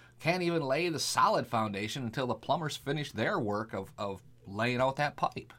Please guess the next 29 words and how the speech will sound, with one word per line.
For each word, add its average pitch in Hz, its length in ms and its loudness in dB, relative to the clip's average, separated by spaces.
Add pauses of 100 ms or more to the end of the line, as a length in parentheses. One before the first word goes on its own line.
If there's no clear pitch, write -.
(120)
Think 208 180 0
about 95 240 -2
it. - 120 -16 (840)
Then 208 280 2
the 151 60 -2
framers 151 520 2
come 98 220 -4
in 78 240 -10 (280)
and 78 140 -14
frame 120 260 0
it 117 80 4
all 110 240 6
out. - 160 -8 (160)
Then 95 160 -8
the 98 60 -8
walls 110 400 0
go 104 180 -2
up, 110 160 -2
the 87 80 -10
electricians 104 640 -6
come 101 240 -4
in, 104 240 -4
do 95 100 -4
their 101 220 -2
jobs, 98 400 -4
as 92 160 -8
do 101 120 -6
the 101 100 -6
plumbers. 92 520 -6